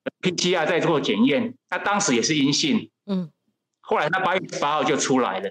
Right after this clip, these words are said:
Speaker 2: 对。
Speaker 1: 好，我们看到八月十八号，这个时候可能他就已经因为在家里居家自主管理嘛，
Speaker 2: 嗯。
Speaker 1: 所以就会传给家人，啊，传给幼儿，哦，啊，慢慢又传给太太。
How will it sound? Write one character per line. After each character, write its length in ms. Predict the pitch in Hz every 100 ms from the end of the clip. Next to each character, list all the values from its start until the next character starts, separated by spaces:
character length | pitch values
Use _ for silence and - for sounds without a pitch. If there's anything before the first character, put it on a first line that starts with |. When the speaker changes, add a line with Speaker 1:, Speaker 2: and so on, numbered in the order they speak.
| -
Speaker 2:
对。 260 | 202 165 - _ _
Speaker 1:
好， 240 | - 147 180
我 40 |
们 80 | 165 - 165
看 80 | 196
到 240 | 202 -
八 160 | 202 196
月 120 | 208
十 180 | - -
八 200 | 170 170
号， 440 | 185 151 123 - _ _ _ _ _
这 100 | - 214
个 80 |
时 220 | 156 - 185
候 200 | 180 -
可 220 | 143 117
能 200 | 113 131
他 220 | 175 175
就 460 | 170 190 143 131 - _ -
已 100 | 120
经 400 | 156 175 165 156
因 100 | 180
为 100 | 180
在 140 | 185
家 260 | 165 175 165
里 140 | 143
居 180 | 113 156
家 380 | 143 156 151 147 147 -
自 140 | 165
主 180 | 120 110
管 300 | - 117 139
理 120 | 101
嘛， 200 | 95 98 -
Speaker 2:
嗯。 60 | 208
Speaker 1:
所 140 | 185
以 40 | 139
就 220 | 175 151
会 220 | 160 135
传 220 | 139 127
给 80 | 131 104 -
家 200 | 123 131
人， 220 | 95 - _ _ _ _ _
啊， 100 | 165
传 160 | 165 165
给 140 | 151
幼 160 | 139 160
儿， 420 | 127 110 107 - -
哦， 160 | 127
啊， 120 | - 139
慢 160 | 151
慢 260 | 147 139 -
又 120 | 143
传 180 | 139 247
给 120 | -
太 240 | - -
太。 320 | - 214 190